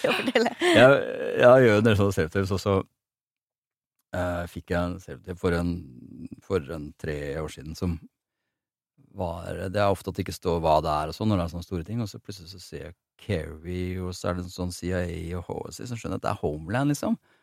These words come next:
Speaker 2: Og så
Speaker 1: Oi.
Speaker 2: er det, så, så er det sam-, nye samboeren til Carrie, eh,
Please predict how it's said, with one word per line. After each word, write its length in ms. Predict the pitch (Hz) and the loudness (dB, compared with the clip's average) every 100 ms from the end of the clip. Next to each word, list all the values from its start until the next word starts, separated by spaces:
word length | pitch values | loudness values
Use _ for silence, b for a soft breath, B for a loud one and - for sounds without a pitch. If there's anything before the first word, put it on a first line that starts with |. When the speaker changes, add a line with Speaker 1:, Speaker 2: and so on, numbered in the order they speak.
| _ _ - | _ _ -4
Speaker 2:
Og 80 | 127 | -2
så 120 | 127 | 6
Speaker 1:
Oi. 60 | 135 | 8
Speaker 2:
er 80 | 104 | 10
det, 120 | 131 - - - 117 | 8 4 -6 -14 -10
så, 180 | - 143 | -8 -8
så 640 | - 139 170 151 165 143 | -4 -2 -2 -4 -4 -2
er 60 | 147 | -4
det 40 | |
sam-, 680 | - - 156 127 85 78 78 - _ - | -4 -2 2 2 2 -2 -8 -18 _ -16
nye 320 | - 123 104 92 | -2 2 2 0
samboeren 720 | - - 82 71 - 87 85 | -2 0 -2 -6 -8 -8 -6
til 120 | 104 | -8
Carrie, 340 | - 78 87 87 _ _ _ _ _ - | -4 -4 -4 -8 _ _ _ _ _ -16
eh, 580 | - 101 101 98 98 | -2 2 4 4 4